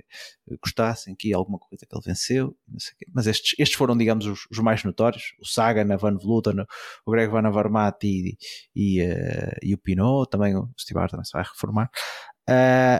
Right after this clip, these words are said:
vamos, vamos para a próxima semana lançar a votação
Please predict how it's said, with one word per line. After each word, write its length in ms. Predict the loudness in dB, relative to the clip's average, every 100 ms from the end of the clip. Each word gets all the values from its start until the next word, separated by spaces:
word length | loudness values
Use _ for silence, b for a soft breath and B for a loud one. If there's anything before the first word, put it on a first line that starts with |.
| 2
vamos, 300 | 0 0 0 0
vamos 540 | 2 4 2 0 -2 2
para 100 | 2
a 20 |
próxima 320 | 4 2 0
semana 560 | 0 2 2 2 0 -4 -8 -18 _ 0
lançar 440 | 2 2 2 2
a 40 |
votação 540 | 2 -2 -4 0 -2